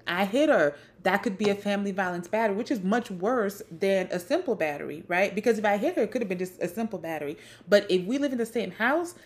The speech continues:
that's a family violence battery. And in, in Georgia, upon your third, um, conviction of a family, no, your third charge of a family violence battery becomes a felony, because family violence batteries are usually just misdemeanors.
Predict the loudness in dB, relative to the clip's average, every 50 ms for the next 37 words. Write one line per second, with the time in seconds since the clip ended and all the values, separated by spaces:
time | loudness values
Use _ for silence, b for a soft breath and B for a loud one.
0 | B B 0 0 2 0 -2 0 0 0 2 0 0 -2 -2 -4 -4 -6 -4 -2
1 | -2 0 0 0 0 -2 -2 -4 -4 -4 -6 -6 -6 -4 -4 -4 -4 -2 0 2
2 | 2 2 2 2 0 -2 -2 -2 -4 B B B B B B _ _ _ _ 0
3 | 0 0 2 0 0 0 2 2 0 0 0 0 2 2 0 -2 -4 -8 -4 -2
4 | -2 0 -2 -2 -6 -8 -8 -6 -4 -2 -2 -2 -2 -2 -2 -4 -4 -2 0 0
5 | 0 0 -2 -4 -4 -4 -4 -4 -4 -2 -2 -2 -2 0 2 2 2 2 0 -2
6 | -4 -6 -18 -20 -20 -20 _ 0 4 6 6 6 4 0 -6 -4 -2 0 2 2
7 | 2 2 0 -2 -4 -4 -4 -4 -4 -4 -4 -4 -4 -4 -4 -4 -4 -6 -6 -4
8 | -2 0 0 0 0 -2 -4 -4 -4 -6 -6 -6 -8 -4 -2 -2 -2 -2 -4 -8
9 | -12 -14 -14 -16 B B B B B B -2 -2 -2 0 0 -2 0 0 2 2
10 | 2 2 0 0 2 2 4 4 4 2 0 0 -2 -2 -2 -4 -4 -4 -6 -6
11 | -6 -4 -2 -2 -2 -2 -4 -8 -8 -4 -2 0 0 -2 -2 -6 -10 -8 -8 -10
12 | -10 -10 -12 -12